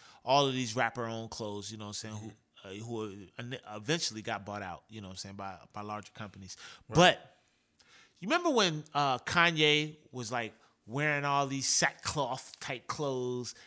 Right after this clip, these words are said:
Speaker 1: and army fatigue type boots and, like, this post-apocalyptic type of wear? You remember that? When he would come out with
Speaker 2: Uh,
Speaker 1: all the tan colors and the, and the earth tone colors,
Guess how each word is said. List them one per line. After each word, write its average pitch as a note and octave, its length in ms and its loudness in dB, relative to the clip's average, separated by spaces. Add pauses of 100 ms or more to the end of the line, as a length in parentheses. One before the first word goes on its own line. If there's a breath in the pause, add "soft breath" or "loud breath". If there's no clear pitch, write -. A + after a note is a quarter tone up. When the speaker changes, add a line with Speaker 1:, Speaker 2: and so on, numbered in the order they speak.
(140)
Speaker 1:
and A#2 200 -8
army C3+ 320 0
fatigue B2+ 600 -4
type B2+ 340 -2
boots C3+ 480 -2 (300 loud breath)
and, C3 160 -4
like, A#2+ 180 -2
this C3+ 240 -2
post-apocalyptic D3 1400 -2
type C#3 240 -2
of A#2 80 -2
wear? C#3 480 0
You D3 100 -6
remember F3+ 260 0
that? F3 220 2 (600 soft breath)
When D#3+ 100 2
he F3 60 6
would D3+ 140 2
come F3 120 0
out E3+ 120 8
with E3+ 80 8
Speaker 2:
Uh, E3+ 40 10
Speaker 1:
all E3+ 60 8
the D#3+ 80 2
tan E3+ 480 0
colors D#3 520 0
and D#3 140 -2
the, B2 140 -4
and C#3 100 -10
the C#3+ 140 -8
earth D#3+ 180 -4
tone D#3+ 220 -2
colors, D#3 400 0